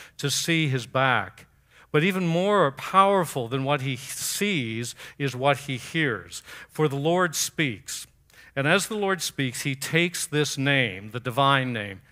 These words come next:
Yahweh. He repeats it, and he uses it to reveal who he is, to reveal his character. So listen,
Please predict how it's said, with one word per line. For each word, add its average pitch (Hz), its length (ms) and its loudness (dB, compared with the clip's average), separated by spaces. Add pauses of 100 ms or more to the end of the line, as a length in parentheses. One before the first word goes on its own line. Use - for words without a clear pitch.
(100)
Yahweh. 131 600 4 (1200)
He 131 40 -4
repeats 131 640 -2
it, 95 300 -14 (1000)
and 143 120 -2
he 143 60 2
uses 160 520 2
it 123 200 -4
to 147 120 -2
reveal 131 1000 0 (500)
who 160 140 0
he 147 220 4
is, 117 220 0
to 139 120 -6
reveal 135 380 0
his 120 180 -6
character. 113 500 -6
So 131 200 -8
listen, 143 640 -4